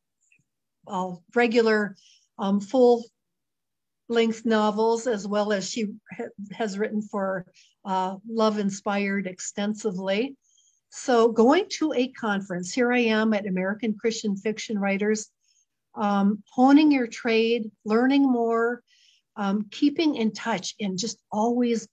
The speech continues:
growing. You know, why do I write? Why do I make my characters go through what they do? Um, it's never enough.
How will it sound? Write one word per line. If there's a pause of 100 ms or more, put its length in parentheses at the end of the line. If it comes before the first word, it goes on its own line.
growing. (600)
You
know, (200)
why
do
I
write?
Why
do
I
make
my
characters
go
through
what
they
do? (560)
Um, (1000)
it's
never
enough.